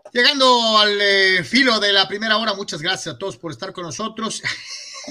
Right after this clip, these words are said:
No se podía quedar con las ganas. Gato Gordo y Gris, en plena Eurocopa, ya es muy pronto para empezar a hablar del camino a la catorce, de que les recuerdo que para ir por la catorce primero hay que ganar trece,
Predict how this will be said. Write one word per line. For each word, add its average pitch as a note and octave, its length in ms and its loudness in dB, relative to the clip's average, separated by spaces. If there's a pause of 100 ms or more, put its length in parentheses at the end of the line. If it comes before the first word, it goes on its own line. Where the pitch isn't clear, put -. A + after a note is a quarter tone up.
(1120)
No F#3 100 -10
se E3+ 160 -6
podía F3 320 -4
quedar F3 260 -2
con D3+ 160 -8
las C3+ 160 -4
ganas. F3 400 -2 (320)
Gato A3+ 380 2
Gordo A#3+ 280 4
y G3 60 8
Gris, C#4 520 4 (200)
en E3 320 0
plena A#3 340 4
Eurocopa, G3 920 -2 (380)
ya F#3+ 180 0
es F#3+ 140 0
muy G#3+ 160 -2
pronto A3+ 500 0
para F3+ 140 -2
empezar F3 320 -4
a F3+ 60 -2
hablar F3+ 280 -2
del E3 220 -6
camino F3+ 600 -2
a D#3+ 80 2
la D#3 240 -4
catorce, B3+ 920 2 (580)
de D#3+ 300 -6
que E3 100 2
les E3+ 160 2
recuerdo F3 560 0
que C3+ 140 -10
para D3 260 -4
ir G3+ 140 -4
por A3 120 -4
la A3 120 0
catorce A3+ 420 -2
primero F3 360 -6
hay E3 100 -6
que E3+ 80 -10
ganar E3+ 420 -2
trece, - 440 -2